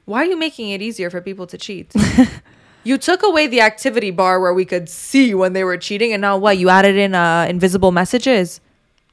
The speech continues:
Speaker 2: I don't know what's going on.
Speaker 1: I need to talk to Mike, Mark Zuckerberg. <laughs> Mark Zuckerberg.
Speaker 2: Well, if
Speaker 1: We can't
Speaker 2: anyone
Speaker 1: say his
Speaker 2: is,
Speaker 1: name on this podcast.
Speaker 2: if anyone is an O G, then you know that I already tried communicating with him. <laughs>
Speaker 1: Allah, actually, if you could just pull up those messages and just include, like,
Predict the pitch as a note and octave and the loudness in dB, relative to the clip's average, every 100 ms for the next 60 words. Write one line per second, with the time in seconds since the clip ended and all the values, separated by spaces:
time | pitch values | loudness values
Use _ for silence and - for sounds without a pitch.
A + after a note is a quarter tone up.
0 | _ G3+ A#3 D4 D4+ A#3 A3 G3+ F#3+ - | _ 0 4 6 6 6 6 2 -2 -4
1 | F#3 F3 F3 F3+ D#3+ E3 G3 C#4 F#4+ - | -4 -2 -2 0 -2 -2 -2 -2 0 2
2 | G#3+ A3 F3 F3 F3 F3+ F#3 F3+ E3+ G3 | 0 -2 -4 -4 -6 -6 -6 -6 -4 -4
3 | - D#3+ D3+ D#3+ E3+ _ _ _ - - | -4 -8 -6 -8 -12 _ _ _ -12 -8
4 | G3 - _ - F3 F3+ F#3+ - G#3+ G3 | -8 -10 _ -14 -8 0 0 0 -2 0
5 | G3 F#3+ F#3 A3+ G#3+ - A#3+ A#3+ G#3+ A3 | 4 4 6 4 6 6 6 6 4 2
6 | G#3 G#3 G#3 A#3 B3 A#3+ D#4+ - A#3 G3+ | 0 -2 -2 0 0 4 2 4 4 6
7 | A3 B3+ C4 A#3+ G#3 G3 G#3 G3+ G3 A3 | 6 6 4 4 2 0 0 2 0 0
8 | G3+ G3 F#3+ G#3 G#3+ F#3+ F#3 A3+ A3 G#3 | 0 0 2 4 4 6 6 4 4 0
9 | G3 G3+ F#3+ G3 F3 E3+ - F3+ G#3+ C4 | 2 2 2 -2 -4 -4 -2 0 6 6
10 | C#4+ E4 F4+ - - - - - G#4+ F#4 | 8 6 6 0 -10 -2 2 2 2 2
11 | B3+ C#4 C4 D4 - C#4 B3+ B3 C4 G4+ | 4 6 6 4 0 -4 -4 -4 0 2
12 | G4 C#4 A#3 A#3 G#3+ F#3 G3 G#3 A3 B3+ | 2 4 4 4 2 2 0 0 -2 0
13 | G#3 F#3 G#3 G3 F#3 A3 G3 G3 | 0 -2 -4 -6 -8 -4 2 0